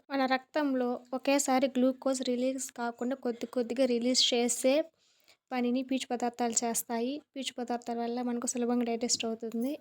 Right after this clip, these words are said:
ఈ పీచు పదార్థాలు ఉండే సోర్సెస్ మనం కొన్ని తెలుసుకుందాం. నేరేడు, చీమ చింతకాయలు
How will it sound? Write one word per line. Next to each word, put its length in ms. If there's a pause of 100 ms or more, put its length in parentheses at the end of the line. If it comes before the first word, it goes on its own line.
(340)
ఈ 80
పీచు 300
పదార్థాలు 480
ఉండే 360
సోర్సెస్ 480
మనం 160
కొన్ని 260
తెలుసుకుందాం. 640 (100)
నేరేడు, 520 (560)
చీమ 240
చింతకాయలు 680